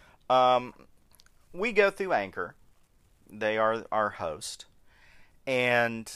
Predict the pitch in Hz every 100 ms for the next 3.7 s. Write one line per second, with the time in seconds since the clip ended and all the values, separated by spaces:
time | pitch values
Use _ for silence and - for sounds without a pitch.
0 | - 117 113 98 135 135 127 123 139 135
1 | 127 120 - 123 117 110 123 90 - -
2 | - - 113 107 113 95 95 95 95 98
3 | - 95 - - 101 98 95